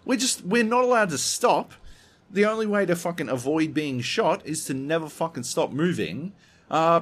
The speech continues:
the entire time you're also in a fucking tr-, protracted firefight with, running into a fucking enemy. It's idiotic.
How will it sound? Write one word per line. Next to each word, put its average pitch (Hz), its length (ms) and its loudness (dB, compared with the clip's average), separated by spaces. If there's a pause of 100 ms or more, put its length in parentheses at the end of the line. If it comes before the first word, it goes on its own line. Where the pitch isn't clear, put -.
(120)
the 170 160 -2
entire 202 400 -4
time 180 380 -2
you're 160 160 0
also 175 420 2
in 151 200 -2
a 147 40 -2
fucking 131 520 -6 (280)
tr-, - 180 -16
protracted 147 520 -2
firefight 131 580 -2
with, 120 240 -2 (140)
running 131 340 -2
into 131 260 -6
a 127 60 -4
fucking 131 300 -8
enemy. 175 400 -6 (400)
It's - 260 -4
idiotic. 254 540 0